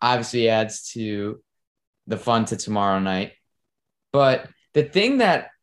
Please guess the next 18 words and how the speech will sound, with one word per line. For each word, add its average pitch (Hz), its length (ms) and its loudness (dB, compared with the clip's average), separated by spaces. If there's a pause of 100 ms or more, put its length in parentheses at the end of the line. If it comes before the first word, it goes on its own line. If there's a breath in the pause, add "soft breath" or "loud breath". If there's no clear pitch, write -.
(300)
there's 139 200 0
a 151 40 -4
couple 214 280 -2
of - 120 -4
things 117 240 -4
actually 113 340 -4
that 110 220 -2
about 113 360 -6
Durant's 113 420 -4
season 113 360 -6
that 104 260 -4 (480)
I 113 100 -2
think 113 380 -4 (120)
could 156 240 2
improve, 127 680 0 (680)
cons-, 117 380 -8
and 139 240 4
that's - 280 0